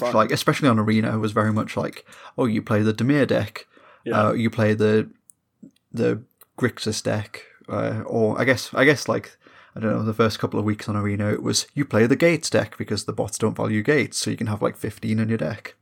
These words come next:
Speaker 2: I, not the, uh, not, not in Guilds of Ravnica, that was Ravnica Allegiance. That's
Speaker 1: Oh,
Speaker 2: how
Speaker 1: really? I th-,
Speaker 2: long
Speaker 1: yeah, I thought
Speaker 2: it
Speaker 1: that was
Speaker 2: has been
Speaker 1: Guilds as
Speaker 2: since
Speaker 1: well.
Speaker 2: the format
Speaker 1: Wow.
Speaker 2: came out. No,
Speaker 1: Okay,
Speaker 2: no.
Speaker 1: yeah, no, I thought that, that was Guilds too. Wow,
Speaker 2: No,
Speaker 1: okay.
Speaker 2: the Guilds,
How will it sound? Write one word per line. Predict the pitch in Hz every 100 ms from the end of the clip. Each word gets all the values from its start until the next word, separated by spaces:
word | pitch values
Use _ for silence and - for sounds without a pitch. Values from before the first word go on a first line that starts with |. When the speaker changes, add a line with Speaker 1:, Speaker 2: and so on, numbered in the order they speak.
| _ _ - -
Speaker 2:
I, | 131
not | 151 156
the, | 160 143
uh, | 131 -
not, | 156 - -
not | 165 127
in | 120 110
Guilds | 98 135 110
of |
Ravnica, | 98 101 107
that | 104
was | 104
Ravnica | 120 98 -
Allegiance. | 98 104 98 - - _ _ _ _ _ _ _ _ _ _ -
That's | - 175
Speaker 1:
Oh, | 165
Speaker 2:
how |
Speaker 1:
really? | 131
I | 123
th-, |
Speaker 2:
long | 117 107
Speaker 1:
yeah, | 131 131 123
I | 131
thought | 143
Speaker 2:
it | 117
Speaker 1:
that | 127
was | 113
Speaker 2:
has |
been | 113
Speaker 1:
Guilds | 113
as | 104
Speaker 2:
since | 107
Speaker 1:
well. | 113
Speaker 2:
the | 107
format | 110 120
Speaker 1:
Wow. | 104
Speaker 2:
came | 104 101
out. | - -
No, | 107
Speaker 1:
Okay, | 143 113 107
Speaker 2:
no. | 104 101
Speaker 1:
yeah, | 117 117 110
no, | 120
I | 113
thought | 120
that, | 110 -
that | -
was | -
Guilds | 110 113 -
too. | 127 107 - 131
Wow, | 127
Speaker 2:
No, | 147
Speaker 1:
okay. | 165
Speaker 2:
the | 151
Guilds, | 156